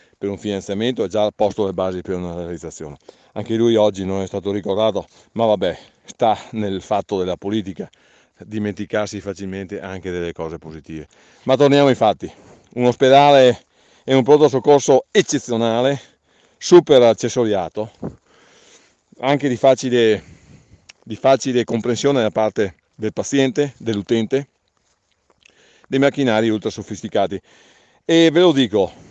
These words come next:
lo dico ad una emittente molto sensibile, ad un capo redattore estremamente sensibile, ad un'area estremamente sensibile. Ho provato grande emozione,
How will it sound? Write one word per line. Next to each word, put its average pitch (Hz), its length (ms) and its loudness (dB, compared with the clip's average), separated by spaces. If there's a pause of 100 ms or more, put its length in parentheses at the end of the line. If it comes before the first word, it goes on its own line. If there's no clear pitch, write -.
(200)
lo 113 140 -4
dico 135 340 4
ad 110 120 4
una 117 200 2
emittente 113 720 2 (200)
molto 156 320 6
sensibile, 143 760 -2 (460)
ad 110 100 -10
un 120 100 0
capo 123 280 4
redattore 123 560 4 (220)
estremamente 143 640 2
sensibile, 113 600 -2
ad 117 140 -2
un'area 127 680 2
estremamente 120 500 -4
sensibile. 104 440 -6 (640)
Ho 160 200 6
provato 147 800 6
grande 135 280 4
emozione, 117 680 0